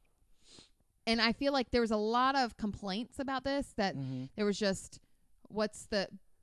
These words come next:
Speaker 2: A lot going on.
Speaker 1: Yeah, a lot going on. But I really feel like if you actually watch it and, and realize that it's a story within a story,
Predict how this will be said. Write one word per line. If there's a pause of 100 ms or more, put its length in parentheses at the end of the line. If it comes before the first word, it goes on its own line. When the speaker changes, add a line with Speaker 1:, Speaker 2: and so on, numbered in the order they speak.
(440)
Speaker 2:
A
lot
going
on.
Speaker 1:
Yeah,
a
lot
going
on.
But
I
really
feel
like (800)
if
you
actually
watch
it
and, (280)
and
realize
that
it's
a
story
within
a
story,